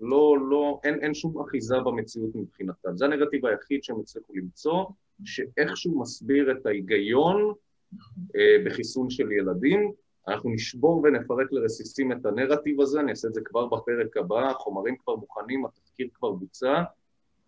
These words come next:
אה, ואנחנו נגיש לכם אותו בצורה, אני פשוט רוצה לערוך אותו בצורה הכי מדויקת שאפשר,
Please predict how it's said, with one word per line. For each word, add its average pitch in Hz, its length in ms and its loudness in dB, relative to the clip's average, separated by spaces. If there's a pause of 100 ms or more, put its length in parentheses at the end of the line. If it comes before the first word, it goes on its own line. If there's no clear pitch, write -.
(100)
אה, 104 400 8 (300)
ואנחנו 107 520 -2
נגיש 131 260 0
לכם 147 260 0
אותו 139 300 4
בצורה, 120 640 -2
אני 107 120 -4
פשוט - 180 -16
רוצה 117 220 0
לערוך 123 420 4
אותו 147 220 2
בצורה 127 500 -2
הכי 147 140 0
מדויקת 135 800 0
שאפשר, 151 640 2